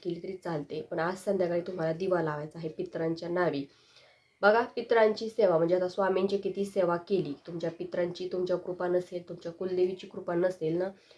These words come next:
तर स्वामी आशीर्वाद देऊ शकत नाही तुम्हाला. स्वामींचं हात बांधलेले असतात आशीर्वाद देण्यासाठी,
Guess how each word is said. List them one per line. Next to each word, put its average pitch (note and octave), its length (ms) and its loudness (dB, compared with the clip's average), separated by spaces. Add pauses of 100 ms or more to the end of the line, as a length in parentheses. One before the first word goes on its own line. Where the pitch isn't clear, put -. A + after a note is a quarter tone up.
(280)
तर - 60 -20
स्वामी A3+ 380 6
आशीर्वाद G#3+ 420 4
देऊ F3+ 200 2
शकत F#3 400 -8
नाही E3 180 -2
तुम्हाला. E3 300 -4
स्वामींचं E3+ 580 -2 (540)
हात F#3 220 0
बांधलेले G3 420 4
असतात E3 360 0
आशीर्वाद D#3+ 400 -6
देण्यासाठी, D#3 600 -2